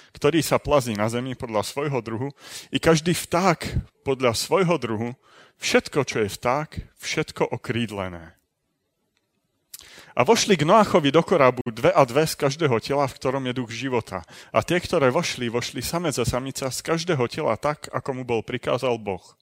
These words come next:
A Hospodin zavrel za ním. V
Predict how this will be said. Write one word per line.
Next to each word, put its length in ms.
A 80
Hospodin 480
zavrel 400
za 240
ním. 240
V 100